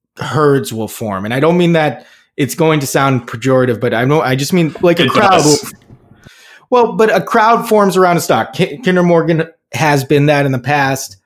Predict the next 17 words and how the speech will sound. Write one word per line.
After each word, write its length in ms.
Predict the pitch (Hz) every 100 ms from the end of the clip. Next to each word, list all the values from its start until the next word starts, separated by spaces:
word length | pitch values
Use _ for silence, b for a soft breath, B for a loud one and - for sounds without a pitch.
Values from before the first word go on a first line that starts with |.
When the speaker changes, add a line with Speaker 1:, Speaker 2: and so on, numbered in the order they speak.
| -
Speaker 1:
I 60 |
don't 260 | 151 190 175 143
really 580 | 131 139 156 165 165 170
think 300 | 180 165 165
it's 160 | -
there 180 | 170 165
right 180 | 170 170
now, 160 | 160
but 140 | 156 156
it 160 | -
definitely 320 | 170 147 151 120
has 320 | 123 120 123
been. 300 | 160 165 165 b b b _
Um, 640 | 147 143 139 135 139 - _ _ _ _ _
but, 180 | 202 196
you 80 | 190
know, 420 | 139 131 -